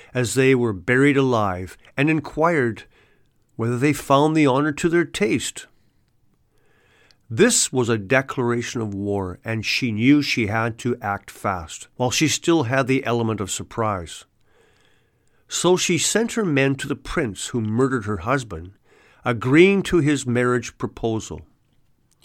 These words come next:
The only stipulation she put in her agreement was for an envoy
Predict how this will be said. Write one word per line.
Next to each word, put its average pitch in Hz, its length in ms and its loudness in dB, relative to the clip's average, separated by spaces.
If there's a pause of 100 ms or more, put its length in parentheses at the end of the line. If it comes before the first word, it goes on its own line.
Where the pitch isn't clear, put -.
(880)
The 123 120 4
only 202 240 6
stipulation 190 680 2
she 156 180 2
put 156 240 0
in 165 100 4
her 143 160 2
agreement 123 680 0 (340)
was 123 200 0
for 120 220 0
an 110 80 0
envoy 127 640 0